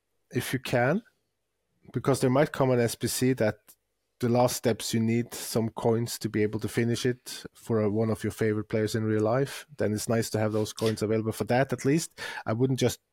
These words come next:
throw all on, uh, on, on gambling, uh, on S P Cs. Trading, uh, I would talk with the guys on our Discord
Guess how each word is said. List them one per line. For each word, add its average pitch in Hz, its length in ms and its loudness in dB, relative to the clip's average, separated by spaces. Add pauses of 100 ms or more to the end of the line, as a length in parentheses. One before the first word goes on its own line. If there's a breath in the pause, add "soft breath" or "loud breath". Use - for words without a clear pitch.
(180)
throw 117 200 2
all 110 300 4
on, 101 220 -2
uh, 98 180 -2
on, 104 280 -4
on 110 180 -4
gambling, 113 540 -2 (360)
uh, - 300 -6
on 110 140 -4
S 107 160 -4
P 117 140 -4
Cs. 123 420 -2 (1120 loud breath)
Trading, 175 480 6 (140)
uh, 120 320 4
I 123 80 4
would 131 160 2
talk 135 340 -2
with 131 220 2
the 123 180 0
guys 123 460 2
on 117 160 0
our 110 140 0
Discord 143 580 -2